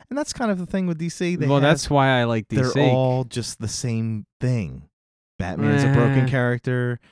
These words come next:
Speaker 1: He's a split personality. The Joker's a split personality. Two-Face is split personality. Scarecrow, split personality.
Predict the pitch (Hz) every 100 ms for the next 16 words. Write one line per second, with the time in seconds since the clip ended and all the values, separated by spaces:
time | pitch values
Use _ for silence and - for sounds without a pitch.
0 | _ _ 104 101 113 - 120 123 117 123
1 | 117 117 113 113 110 - - 110 120 104
2 | 92 82 - - - 80 85 78 71 65
3 | _ _ - 156 117 107 85 82 - 95
4 | 87 82 85 80 76 67 - - 147 117
5 | - 87 - 98 - 85 85 80 76 76
6 | 71